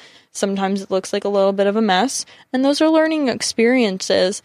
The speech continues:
It's not to be seen as, like, a failure, like, you keep on going after that. But that's an important process, too.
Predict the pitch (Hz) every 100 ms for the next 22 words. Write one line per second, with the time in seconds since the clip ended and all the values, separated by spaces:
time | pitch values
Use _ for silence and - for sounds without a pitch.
0 | _ _ - 214 226 208 208 - 208 208
1 | - 214 202 202 185 202 - 214 220 214
2 | 185 190 214 - 196 - 202 196 185 185
3 | 196 202 190 170 175 - 185 170 170 -
4 | _ 233 214 233 233 254 269 240 233 214
5 | 208 214 - 196 190 214 190 - - 240
6 | 196